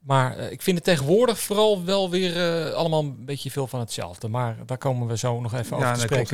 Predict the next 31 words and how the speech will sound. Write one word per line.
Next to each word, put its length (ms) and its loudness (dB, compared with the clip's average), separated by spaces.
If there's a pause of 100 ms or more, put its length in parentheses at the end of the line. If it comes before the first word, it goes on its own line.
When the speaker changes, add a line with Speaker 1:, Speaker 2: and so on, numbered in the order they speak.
Speaker 2:
inderdaad 200 -4
wel. 100 -4
Speaker 1:
Over 160 4
die 80 2
Frankie 380 2
Valli, 300 4
dat 160 2
is 80 -2
grappig. 460 0
Eh, 340 2
hij 120 4
leeft 220 0
nog, 180 2
hè? 120 2 (260)
Speaker 2:
Ja. 240 2 (100)
Speaker 1:
Ja, 440 0
ja. 220 -2 (360)
T-, 200 -10
ten 220 2
tijde 320 4
van 200 2
deze 280 6
opname, 600 2
er 80 -2
kan 120 2
natuurlijk 280 -4
van 100 -2
alles, 300 4
Speaker 2:
Ja. 80 4
Speaker 1:
eh, 80 4
gebeuren. 580 4